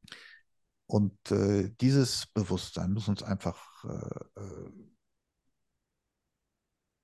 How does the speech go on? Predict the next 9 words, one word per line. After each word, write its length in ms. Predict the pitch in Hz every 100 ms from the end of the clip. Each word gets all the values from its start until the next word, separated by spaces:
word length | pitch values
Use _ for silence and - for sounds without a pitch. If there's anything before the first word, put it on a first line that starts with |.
| _ _ -
immer 280 | 170 156
wieder 300 | 208 127 117
in 80 | -
den 140 | 120 110
Kopf 360 | - 135 -
kommen, 340 | - 110 110 101
weil 180 | 92
wir 160 | - -
einfach, 440 | 110 113 - -